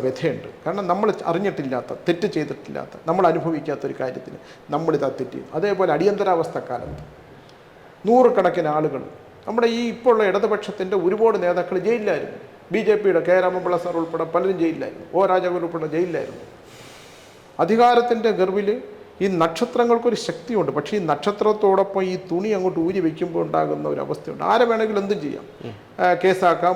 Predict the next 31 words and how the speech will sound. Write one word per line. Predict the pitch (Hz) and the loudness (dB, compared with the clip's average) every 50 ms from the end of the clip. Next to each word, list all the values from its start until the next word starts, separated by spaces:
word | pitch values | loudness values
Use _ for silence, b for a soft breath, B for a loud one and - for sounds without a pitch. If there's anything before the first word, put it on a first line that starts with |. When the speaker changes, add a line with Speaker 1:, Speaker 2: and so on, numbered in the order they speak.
| 175 160 | 0 -2
Speaker 1:
പ്രതിയാക്കാം, | 165 170 180 180 170 165 165 - 170 180 185 175 | 0 2 4 4 4 4 2 0 -2 -2 0 0
അറസ്റ്റ് | 170 170 170 - 185 165 160 | -2 -2 -4 -4 -6 -4 -2
ചെയ്യാം, | 160 165 175 185 180 | -2 -2 -2 0 2
ജയിലിലിടാം, | 180 180 185 180 175 175 175 185 185 180 | 2 2 2 2 0 -2 0 0 2 2
ഇതെല്ലാം | 202 196 202 226 214 170 170 | 2 2 2 0 0 0 -2
ചെയ്യാം. | 147 127 - - - | -4 -6 -6 -8 -12
പക്ഷേ | 135 - 190 196 226 B B B B B B B B B - 208 | -10 -8 -8 -8 -8 B B B B B B B B B -4 -2
ഈ | 254 214 - 180 | -2 0 4 6
പോലീസ് | 185 208 220 254 233 - 240 | 8 8 8 6 2 0 -2
ഉദ്യോഗസ്ഥർ | 202 226 233 226 226 208 214 - 214 196 185 175 | 2 4 4 4 4 2 2 0 2 2 2 2
അനു-, | 175 185 190 | 2 2 2
എനിക്കിപ്പോൾ | 208 233 269 247 - 269 254 233 | 2 2 0 0 2 2 4 4
ഞാൻ | 233 220 | 4 4
പറഞ്ഞില്ലേ, | 202 170 151 - - | 4 4 4 4 4
ഞാൻ | 233 226 208 | 4 4 2
അദ്ദേഹത്തിൻ്റെ | 190 220 226 233 233 247 226 226 220 196 190 | 4 4 4 4 2 0 0 0 0 0 -2
മുഖം | 185 - 214 190 | 0 0 0 0
ഇപ്പോഴും | - - 214 202 170 165 | 2 2 2 4 4 2
ഓർക്കും. | 175 170 - 135 120 - - - - - - - - - - - - - - - - - - - 220 | 0 -2 -4 -8 -10 -12 -16 -18 -20 -20 -20 -20 -20 -20 -20 -20 -20 -20 -20 -20 -20 -20 -6 -2 0
ഏ, | 254 277 233 | 0 0 0
അപ്പോൾ | - - - - | -2 -6 -8 -4
അദ്ദേഹം | 143 156 202 220 254 262 254 - - | -2 0 0 0 0 -2 -4 -2 0
കേസ് | 147 160 185 185 247 254 240 | 2 2 2 4 4 4 4
കഴിഞ്ഞ് | 220 233 233 202 | 4 4 4 4
നാലഞ്ച് | 196 202 214 208 214 220 196 | 4 4 4 2 2 2 0
വർഷമായി. | 185 - - 202 180 151 139 135 143 | 0 0 0 0 0 0 -2 -2 0
ഇതൊന്നും, | 160 185 185 202 220 220 - B B B B B B B 175 | 0 2 2 2 0 0 -2 B B B B B B B 0
ഇതൊന്നും | 170 202 208 220 247 247 - | 0 2 4 4 2 2 4
കേസുകൾ | - 202 202 - 240 233 220 208 202 | 4 2 2 2 0 0 2 4 4
പോലുമല്ല. | 214 185 185 175 151 143 151 - - - - - - - - - - - - | 4 4 4 2 -2 -4 -6 -10 -14 -16 -18 -20 -20 -20 -20 -20 -20 -10 -2
ഇതെല്ലാം | 175 208 214 214 220 240 247 | 0 2 2 2 2 0 0